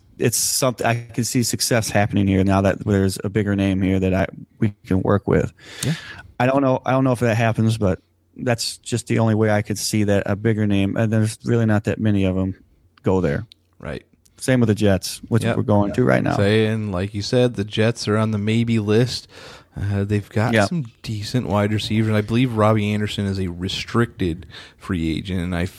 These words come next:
Speaker 1: Yeah.
Speaker 2: fully in-, expect them to bring him back.
Speaker 1: They have to.
Speaker 2: So,
Speaker 1: They have
Speaker 2: yeah.
Speaker 1: to.
Speaker 2: But
Speaker 1: I mean, 'cause Anun-, Anunwa just signed. He's, he's good.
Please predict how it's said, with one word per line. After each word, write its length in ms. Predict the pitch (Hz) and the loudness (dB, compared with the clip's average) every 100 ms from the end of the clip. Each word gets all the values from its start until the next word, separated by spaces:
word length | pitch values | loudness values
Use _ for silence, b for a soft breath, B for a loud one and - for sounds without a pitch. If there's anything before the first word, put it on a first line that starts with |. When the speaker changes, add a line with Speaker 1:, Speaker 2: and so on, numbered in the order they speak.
| - | 2
Speaker 1:
Yeah. 200 | 131 117 | 4 4
Speaker 2:
fully 180 | 104 101 | 4 2
in-, 320 | 98 95 87 _ _ - | 0 -2 -6 _ _ -6
expect 520 | 104 - - 107 - | -4 -2 2 2 4
them 300 | 110 101 90 | 2 2 0
to 320 | - 101 92 92 | -2 0 0 0
bring 280 | 101 98 | 0 0
him 240 | 92 101 85 | 2 0 0
back. 260 | 80 69 | -2 0
Speaker 1:
They 100 | 120 | 0
have 160 | 113 101 | 0 0
to. 40 | - | 0
Speaker 2:
So, 320 | 82 76 - B B B - | -2 -2 -6 B B B 0
Speaker 1:
They 160 | 117 | 2
have 160 | 104 55 | 2 0
Speaker 2:
yeah. 60 | 50 | -2
Speaker 1:
to. 180 | - - B B B B B B _ _ _ _ - | -4 -8 B B B B B B _ _ _ _ -4
Speaker 2:
But 100 | - | 0
Speaker 1:
I 20 | |
mean, 240 | 127 123 117 _ - | 2 2 0 _ -2
'cause 120 | 135 | 0
Anun-, 380 | 123 131 143 143 127 | 2 2 2 0 0
Anunwa 340 | 139 156 151 | 2 2 2
just 180 | 139 - | 0 0
signed. 220 | 131 127 | 2 2
He's, 160 | 139 135 | 0 -2
he's 140 | - 165 | -2 0
good. 300 | 143 170 | 0 0